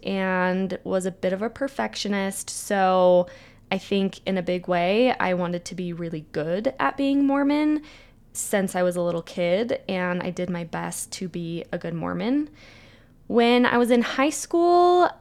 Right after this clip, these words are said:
I was a bit rebellious, nothing too crazy, but my main issue was having boyfriends and making out with them too hard and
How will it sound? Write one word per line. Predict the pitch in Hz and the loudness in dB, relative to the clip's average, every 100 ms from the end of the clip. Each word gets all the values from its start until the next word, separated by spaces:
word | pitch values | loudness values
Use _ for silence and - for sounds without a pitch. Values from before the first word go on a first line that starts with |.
| _ | _
I | 220 220 220 220 220 | 4 6 6 6 4
was | 220 208 196 | 2 0 0
a | 185 | -2
bit | 165 - - 277 - | -4 -4 2 2 2
rebellious, | 294 285 294 294 294 294 294 285 - - - - | 0 4 4 4 4 6 4 2 -4 -6 -10 -4
nothing | 214 220 220 220 208 202 196 - - | 0 0 0 0 2 0 -2 -6 -14
too | - 196 208 | -6 -2 -2
crazy, | 208 233 233 226 240 240 240 | -2 0 0 0 0 2 2
but | 240 - 190 185 - - - - | 0 2 4 2 0 -8 -10 -10
my | 185 185 185 185 | -6 -4 -2 -2
main | 185 180 185 | 0 0 0
issue | 180 180 - 185 | -2 -4 -4 -2
was | 175 175 175 170 165 - - | 0 0 2 0 -4 -8 -8
having | - 185 175 170 | -6 -4 -4 0
boyfriends | 226 226 220 208 202 202 202 - | 0 2 0 0 2 0 -2 -4
and | 185 175 175 170 | -4 -2 -2 -4
making | 170 170 175 | -4 -6 -4
out | 180 208 | -2 -2
with | - | -2
them | 226 220 | -2 -2
too | - 214 | -2 -2
hard | 208 202 202 202 196 196 - - - - - - - - - | 2 2 4 2 0 -2 -10 -18 -20 -20 -20 -20 -20 -12 -2
and | 196 190 180 180 175 175 175 170 - | 0 2 4 4 2 2 -2 -4 -10